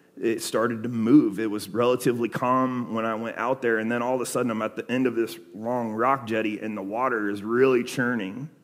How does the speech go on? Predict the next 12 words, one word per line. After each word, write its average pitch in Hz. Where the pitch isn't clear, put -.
you 117
know? 113
And 127
the 120
Lord 143
gives 139
me 147
this 123
vision 113
of 113
a 110
hand 110